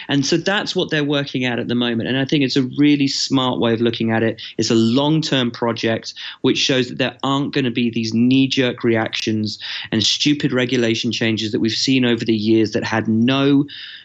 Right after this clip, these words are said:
no vision, no strategy, no long-term plan, and were just people throwing balls in the air and seeing which ones they could catch. Um, so I, honestly, I think it's, it's a really positive time for the sport.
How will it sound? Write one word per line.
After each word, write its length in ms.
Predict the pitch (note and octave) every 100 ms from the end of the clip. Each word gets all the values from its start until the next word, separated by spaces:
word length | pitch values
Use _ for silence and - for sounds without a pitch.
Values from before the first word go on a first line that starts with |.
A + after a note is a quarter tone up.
| _ -
no 340 | C#3+ D#3+ F3+
vision, 520 | F3 C#3 B2+ B2+ A#2+
no 180 | C3+ D#3
strategy, 680 | F3+ - B2+ A#2 A#2 A2+ A#2
no 260 | A#2 D3
long-term 580 | F3+ D#3 C#3 C#3 C3 A#2
plan, 440 | A#2 B2 A#2 A#2 A2+
and 280 | G#2 A2+ A2
were 140 | A2+
just 640 | A2 - A#2+ A#2 A2 - - - - -
people 280 | - C#3+ C3
throwing 500 | A2+ - D3 D#3 D3
balls 260 | C3 C3 A#2
in 120 | A#2
the 140 | A#2
air 160 | A2+ A2+
and 120 | A2
seeing 440 | G#2 A#2 A2 A2 G2
which 200 | G#2+ -
ones 160 | G#2+
they 100 | A2
could 140 | G#2 F#2+
catch. 380 | F#2+ D#2 - - - - - _
Um, 400 | A2 G#2+ G#2 G#2+
so 140 | - C#3
I, 140 | B2+ - - - -
honestly, 340 | - D#3+ E3 D#3
I 40 |
think 200 | D3 C#3+
it's, 220 | C3+ - -
it's 200 | C3 -
a 80 |
really 440 | B2+ B2 D3 D3+ C3+
positive 460 | - B2 A#2 B2
time 240 | - A2+ G#2
for 80 | -
the 80 |
sport. 340 | G2+ A2 G#2